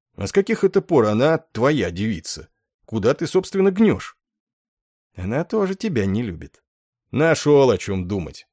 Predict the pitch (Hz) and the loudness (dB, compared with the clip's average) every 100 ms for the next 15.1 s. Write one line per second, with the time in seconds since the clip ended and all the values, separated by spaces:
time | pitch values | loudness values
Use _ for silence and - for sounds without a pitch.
0 | _ - 151 196 202 190 202 190 190 233 | _ -4 0 2 2 4 4 4 2 0
1 | 170 160 160 151 175 170 170 180 190 147 | 0 2 2 2 2 4 2 2 2 0
2 | 143 165 - 175 127 95 92 156 - - | 0 -4 -4 -6 0 2 2 0 -2 0
3 | - 185 - 143 92 85 80 _ _ _ | 0 2 0 0 0 -2 -8 _ _ _
4 | _ _ _ _ _ _ - 107 110 135 | _ _ _ _ _ _ -8 -4 -2 -2
5 | 165 165 185 170 98 92 120 143 170 285 | -4 -2 2 2 0 -2 -6 -4 -2 -2
6 | 247 143 107 - 196 151 92 87 101 87 | -2 -2 -2 -2 -6 -6 -8 -8 -8 -2
7 | 107 147 127 80 _ _ _ _ _ _ | 0 0 -4 -10 _ _ _ _ _ _
8 | _ - 104 - - 95 92 - 151 127 | _ -6 -4 -4 -4 -4 -4 -2 0 0
9 | 95 - - - - _ _ - - 117 | -2 -8 -18 -20 -20 _ _ -6 -2 0
10 | 107 90 95 82 62 - _ _ _ _ | 0 -2 -4 -6 -12 -18 _ _ _ _
11 | _ - 214 294 - 494 392 427 - 381 | _ -6 0 0 0 2 4 4 4 2
12 | - 349 - 254 240 226 - 156 165 - | 2 -2 -4 -8 -6 -6 -4 -2 2 2
13 | - 214 208 - 160 160 117 127 - 156 | 2 2 0 2 0 2 2 2 0 -4
14 | 113 107 98 101 107 127 123 117 127 139 | 0 0 0 -2 -2 -2 -2 -2 -4 -4
15 | 156 | -8